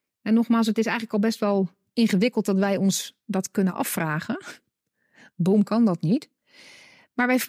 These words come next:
wij kunnen ons dat nou eenmaal afvragen. En dan hoop ik dat met podcasts als deze, dat je dan weer iets meer rust kunt ervaren in het antwoord daarop. Hè, als het antwoord ja is, heerlijk,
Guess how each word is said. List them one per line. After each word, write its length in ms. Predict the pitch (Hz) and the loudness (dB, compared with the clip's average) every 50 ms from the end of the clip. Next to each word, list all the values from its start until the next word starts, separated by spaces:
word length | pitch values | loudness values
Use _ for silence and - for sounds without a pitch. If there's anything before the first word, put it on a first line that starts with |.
| 240 226 | 0 2
wij 160 | - 247 269 - - | 2 0 0 0 0
kunnen 200 | - 339 320 277 | 0 2 4 4
ons 160 | 247 233 - | 2 2 2
dat 140 | 262 240 - | 0 0 0
nou 140 | 226 202 | 0 0
eenmaal 280 | - 202 202 202 185 - | 2 2 2 2 2 2
afvragen. 580 | - 285 - - 220 190 175 170 175 170 240 - | -2 -4 -2 -2 -2 -2 0 -2 -2 -2 -2 0
En 120 | 190 196 | 2 2
dan 200 | 202 202 208 196 | 2 4 2 2
hoop 280 | 180 208 247 277 262 262 | 4 4 2 2 2 0
ik 140 | 233 - | -2 0
dat 280 | - 208 202 190 - - | 0 -2 -2 -2 -2 0
met 300 | 202 190 190 185 - - | 2 2 2 0 -2 -2
podcasts 420 | - 294 302 - - 269 240 - | -2 -2 -2 -2 -2 -4 -2 -2
als 120 | 226 220 175 | -2 -2 0
deze, 600 | 170 196 185 185 190 165 - 175 175 170 180 170 | 2 2 4 4 2 2 2 0 0 0 -2 -2
dat 260 | 190 196 202 202 - | -2 -2 -2 -2 -2
je 180 | - 208 185 185 190 - | -2 -2 -2 -2 -2 -4
dan 280 | - 190 185 185 185 | -4 -2 0 2 2
weer 100 | 180 180 | 2 2
iets 200 | - 202 185 - | 0 -2 -4 -2
meer 180 | 196 170 170 170 | -2 0 0 0
rust 300 | 165 202 226 - - - | 2 0 0 0 0 -2
kunt 180 | - 190 175 | -2 -2 0
ervaren 480 | 180 170 170 - 180 165 165 160 165 110 | -2 -2 -4 -4 -4 -4 -4 -4 -4 -4
in 80 | 160 160 | -4 -6
het 120 | 175 - | -6 -4
antwoord 420 | - 262 330 302 - 302 302 302 | -2 -2 -2 -2 -2 -2 -4 -2
daarop. 400 | - 285 285 - 277 285 294 285 | -2 -2 0 0 0 -2 -2 -2
Hè, 100 | - 214 | -4 -4
als 140 | 220 233 - | -4 -4 -6
het 100 | - 208 | -4 -2
antwoord 280 | 208 190 - 190 170 175 | -2 -2 -2 -4 -4 -2
ja 300 | 190 214 233 262 269 - | 0 0 2 2 0 0
is, 220 | - 190 185 - | -2 -2 -2 -2
heerlijk, 600 | - 175 202 233 269 277 233 202 175 170 - - | 0 0 2 2 2 2 2 2 0 -2 -6 -12